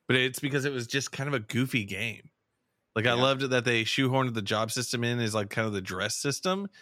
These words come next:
Speaker 1: and so they would, like, do, like, they had a dance routine in one, one part of the,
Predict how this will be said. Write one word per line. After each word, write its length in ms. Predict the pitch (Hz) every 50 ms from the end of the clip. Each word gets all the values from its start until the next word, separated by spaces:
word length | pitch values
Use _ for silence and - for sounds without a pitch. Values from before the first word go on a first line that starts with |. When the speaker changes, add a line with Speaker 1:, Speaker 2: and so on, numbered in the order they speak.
| - - _ _ -
Speaker 1:
and 80 | 113 110
so 60 | 127
they 100 | 120 120
would, 120 | 123 120 110
like, 180 | 110 104 101 - _ _ _ _ _ _ _ _ -
do, 200 | - 123 123 127
like, 400 | 123 113 107 98 - - - _ _ _ _ _ _ _ _ _ _ _ _ _ -
they 80 | 135 143
had 120 | 175 196
a 60 | 170
dance 460 | 123 110 - 127 156 220 277 - - -
routine 300 | 117 104 - 110 107 104
in 100 | 107 104
one, 320 | 101 101 101 101 101 98 -
one 220 | 117 107 104 104 101
part 160 | 110 107 101
of 60 | 101
the, 220 | 98 98 98 95